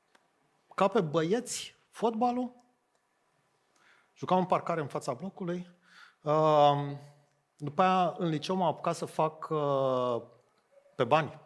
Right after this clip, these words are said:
proiectele colegilor mei. Uh, ceea ce...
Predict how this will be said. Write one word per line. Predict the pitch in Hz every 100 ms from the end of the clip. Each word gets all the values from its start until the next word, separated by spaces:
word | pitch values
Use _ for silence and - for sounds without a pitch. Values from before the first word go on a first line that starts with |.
| -
proiectele | 131 131 139
colegilor | 123 135 131 127 113
mei. | 131 196 - _ _ _ _ _ _ _ _ _ _ _ _ _ _
Uh, | 143 139 135 131 127 -
ceea | - - 185
ce... | 185 196 190 190